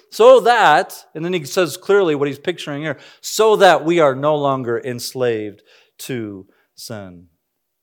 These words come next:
And not only that, not only are we dead to sin, we are no longer under sin's constraining and ruling tyrannical power. We're free. We're raised to walk in the newness of life.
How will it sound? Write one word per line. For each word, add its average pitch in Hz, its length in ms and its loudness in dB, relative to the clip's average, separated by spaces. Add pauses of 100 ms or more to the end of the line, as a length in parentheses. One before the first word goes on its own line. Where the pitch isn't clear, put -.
(420)
And 107 80 -14
not 135 100 -2
only 156 180 -2
that, 139 380 2
not 151 160 0
only 147 200 -2
are 127 100 0
we 123 100 -8
dead 135 440 -2
to 139 100 -10
sin, 151 320 -6
we 143 80 0
are 123 60 -2
no 139 140 0
longer 151 340 0
under 160 380 -2
sin's 156 400 -6
constraining 165 960 -8
and 113 340 -14
ruling 170 580 -2 (200)
tyrannical 147 800 -4 (180)
power. 147 920 0 (360)
We're 107 120 -14
free. 160 880 -4 (480)
We're 131 160 -4
raised 139 960 -4 (260)
to 139 100 -6
walk 135 380 4
in 135 480 -6
the 127 100 -8
newness 120 500 -12
of 104 360 -8 (260)
life. 98 840 -18